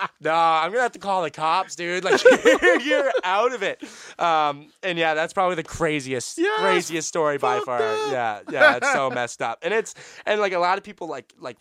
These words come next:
Speaker 1: in that situation, they're just kinda, like, they don't know what to say, right? They're just kinda like, "Oh, man, like, I don't wanna talk to this guy," but, like, that's what they pay me for, right? And I was like,
Speaker 2: Yeah.
Speaker 1: "Hey, man, like, listen, been there."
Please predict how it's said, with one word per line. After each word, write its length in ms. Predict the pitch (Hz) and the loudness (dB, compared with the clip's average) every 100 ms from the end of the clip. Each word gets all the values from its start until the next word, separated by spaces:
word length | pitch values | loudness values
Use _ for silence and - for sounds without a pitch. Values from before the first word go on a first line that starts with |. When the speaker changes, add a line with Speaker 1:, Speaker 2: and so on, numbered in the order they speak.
| - | -12
Speaker 1:
in 100 | 139 | -8
that 140 | 120 | -8
situation, 520 | - - 110 120 - | -10 -12 -12 -12 -12
they're 100 | 120 | -14
just 220 | 107 107 - | -14 -14 -12
kinda, 140 | 113 | -12
like, 120 | 104 - | -14 -14
they 100 | 107 | -14
don't 140 | 107 | -12
know 140 | 98 | -12
what 120 | 101 101 | -14 -14
to 80 | 95 | -12
say, 300 | - 104 120 | -10 -10 -10
right? 240 | 101 123 | -10 -12
They're 120 | 113 | -14
just 180 | 104 101 | -18 -18
kinda 160 | 92 98 | -16 -16
like, 140 | 95 | -10
"Oh, 240 | 139 147 147 | -4 -2 -2
man, 220 | 143 147 | -4 -6
like, 120 | 135 | -8
I 100 | 120 | -10
don't 140 | 147 151 | -10 -10
wanna 140 | 143 | -12
talk 240 | 143 135 143 | -10 -10 -10
to 60 | |
this 120 | 143 139 | -14 -6
guy," 220 | 143 143 | -4 -4
but, 160 | 127 110 | -6 -10
like, 120 | 101 - | -14 -16
that's 220 | 104 - | -16 -16
what 100 | 104 | -20
they 100 | 101 | -20
pay 240 | - 113 | -16 -16
me 100 | 117 | -14
for, 200 | 110 107 | -16 -12
right? 140 | 104 143 | -8 -8
And 100 | 175 | -8
I 40 | |
was 100 | 147 | -8
like, 120 | 139 135 | -10 -12
Speaker 2:
Yeah. 320 | - - 190 | -14 -4 -2
Speaker 1:
"Hey, 80 | 214 | 0
man, 260 | 202 196 | 0 -2
like, 160 | 180 156 | -4 -8
listen, 280 | 175 143 131 123 | -8 -8 -12 -8
been 220 | 180 185 | -6 -2
there." 460 | 185 180 175 175 | -2 0 -2 -6